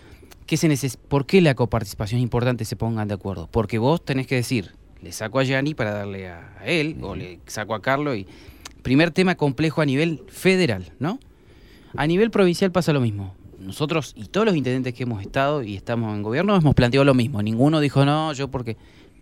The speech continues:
Speaker 1: yo al gobernador le he planteado la necesidad. Eh, necesitamos que la coparticipación llegue a San Martín, eso lo, lo decimos, lo, lo planteamos cuando estábamos con Luz Apag,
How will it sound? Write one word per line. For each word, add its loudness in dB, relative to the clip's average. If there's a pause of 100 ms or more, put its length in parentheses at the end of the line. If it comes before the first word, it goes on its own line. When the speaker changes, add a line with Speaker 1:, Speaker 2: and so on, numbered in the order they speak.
(500)
Speaker 1:
yo -8
al -6
gobernador -6
le -6
he -12
planteado -2
la 0
necesidad. 2 (760)
Eh, -4 (260)
necesitamos 4
que -2
la 2
coparticipación -2
llegue 2
a -2
San -4
Martín, 2 (220)
eso -4
lo, -2
lo 0
decimos, 4
lo, 2
lo -2
planteamos 2
cuando 0
estábamos 0
con 0
Luz -2
Apag, 0